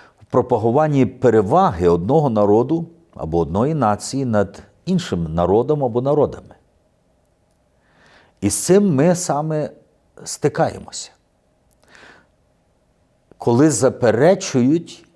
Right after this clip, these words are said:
існування самого народу. Російський диктатор, російська влада і багато пропагандистських медіа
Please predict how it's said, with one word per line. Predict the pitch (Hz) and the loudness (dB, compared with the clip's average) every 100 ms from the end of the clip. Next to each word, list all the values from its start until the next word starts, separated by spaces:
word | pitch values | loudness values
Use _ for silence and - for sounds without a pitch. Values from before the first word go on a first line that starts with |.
| _ | _
існування | - 113 - 107 139 170 160 | -6 -6 -2 0 0 -2 -4
самого | - 120 131 135 | -6 -6 -6 -4
народу. | 135 123 87 - _ _ _ _ _ _ _ - - | -2 -2 -4 -14 _ _ _ _ _ _ _ -20 -6
Російський | 90 110 160 151 - 120 | -2 0 2 0 0 -2
диктатор, | 120 120 160 196 - 87 - _ _ _ _ - | -2 -2 -2 -2 -4 -6 -10 _ _ _ _ -4
російська | 92 98 135 127 - 98 | -2 0 0 -2 0 -2
влада | 104 139 180 - - _ _ _ _ _ - - | 0 -4 -4 -6 -8 _ _ _ _ _ -20 -20
і | - | -10
багато | 85 98 131 - 123 113 | -4 0 0 2 2 2
пропагандистських | - 104 92 101 113 127 - 95 - | -2 -2 0 0 2 0 0 -6 -4
медіа | 139 170 117 101 | -2 0 2 0